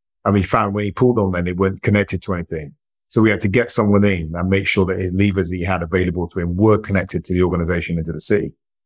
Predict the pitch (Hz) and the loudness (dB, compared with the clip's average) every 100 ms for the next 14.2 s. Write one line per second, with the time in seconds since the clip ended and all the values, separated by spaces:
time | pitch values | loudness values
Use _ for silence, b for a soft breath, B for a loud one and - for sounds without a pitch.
0 | _ _ _ _ _ _ 123 143 135 - | _ _ _ _ _ _ 0 2 2 2
1 | 170 - 147 - 127 107 98 101 95 - | 2 2 0 2 2 2 2 2 2 -2
2 | _ _ _ _ _ _ _ - 135 113 | _ _ _ _ _ _ _ 0 2 4
3 | 107 98 - 120 101 123 127 101 - 90 | 4 2 0 2 2 2 2 -2 -2 -2
4 | 104 95 101 95 87 85 _ _ 131 156 | -2 0 2 0 0 -6 _ _ 2 2
5 | 143 127 110 104 101 110 87 85 107 98 | 4 2 4 4 4 4 2 0 2 2
6 | 127 127 127 107 101 - 107 98 98 98 | 2 4 4 0 -4 -2 0 2 0 -2
7 | 95 98 95 104 117 95 - _ _ 104 | 0 0 2 0 0 -2 -6 _ _ -4
8 | 90 117 117 - 73 - _ _ _ _ | 0 2 0 -2 -6 -10 _ _ _ _
9 | _ _ _ 123 120 120 143 - 139 - | _ _ _ 2 4 2 0 -2 -2 0
10 | 131 - 98 123 107 104 - 90 85 82 | 0 0 0 0 0 -2 -2 -2 -2 -4
11 | 87 80 - _ _ _ _ - 123 120 | -4 -6 -10 _ _ _ _ -2 2 2
12 | 127 - 135 113 98 101 - 104 95 85 | 0 2 2 2 0 0 0 0 0 -2
13 | _ _ _ _ - 104 92 87 82 82 | _ _ _ _ -2 0 2 -2 -4 -6
14 | 82 98 | -6 -8